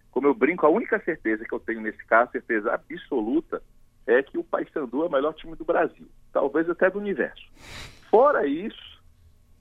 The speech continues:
fora isso, como eu tava explicando o tempo inteiro, as correntes são presentes no nosso sistema e, e, e o, e o debate,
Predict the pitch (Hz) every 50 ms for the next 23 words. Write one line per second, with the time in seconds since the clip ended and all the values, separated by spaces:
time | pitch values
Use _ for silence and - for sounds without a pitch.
0 | _ - 165 196 226 - 175 139 135 156 190 - - - - - - - - -
1 | - - 131 135 135 120 - 127 127 127 - - 117 113 - 131 131 120 107 -
2 | - 165 - - 143 - - 143 151 175 170 - - - 95 117 - - - 160
3 | 135 113 - 131 147 175 185 - - 160 - - - - 165 175 - 208 208 214
4 | 170 - - 131 156 180 - - - 185 170 160 170 - _ - - - - 160
5 | 165 165 139 101 80 - 110 113 - 180 120 135 - - - 139 156 139 95 226
6 | 277 285 - 156 151 - - 107 110 123 151 - - -